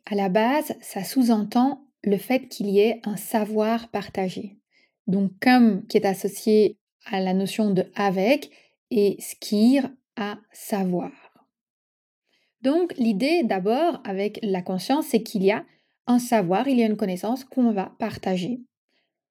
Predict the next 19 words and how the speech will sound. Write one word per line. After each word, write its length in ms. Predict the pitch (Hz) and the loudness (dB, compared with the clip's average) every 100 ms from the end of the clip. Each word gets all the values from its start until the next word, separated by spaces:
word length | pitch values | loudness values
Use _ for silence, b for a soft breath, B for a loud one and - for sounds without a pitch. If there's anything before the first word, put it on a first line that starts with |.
| _ _ | _ _
Potentiellement 540 | 214 202 185 202 196 | 2 4 2 0 0
avec 240 | 196 180 185 | 0 0 2
les 200 | 180 180 | 2 4
autres, 300 | 320 370 214 | 2 2 -2
mais 120 | 185 | 0
déjà 300 | 196 247 349 | 2 4 2
aussi 300 | 247 - 311 | 2 0 -2
avec 260 | 254 262 | 0 0
nous-mêmes. 480 | 262 233 254 262 175 - | 2 4 4 2 0 -4
Avec 340 | 208 214 233 | -2 0 2
nous, 260 | 220 240 320 - | 2 4 2 0
en 100 | 208 | 0
tant 180 | 226 214 | 2 2
qu'être 360 | 247 247 247 | 0 0 0
multicellulaire, 960 | 190 220 247 247 233 214 190 185 233 320 B B B - | 2 2 2 0 0 0 2 4 4 2 B B B -4
on 200 | 208 208 | -2 0
a 140 | 240 320 - _ - | 0 -2 -12 _ -20
cette 520 | - 226 220 190 - | -2 -2 0 -4 -2
conscience 800 | - 226 220 233 233 302 330 | 0 0 0 0 0 0 -4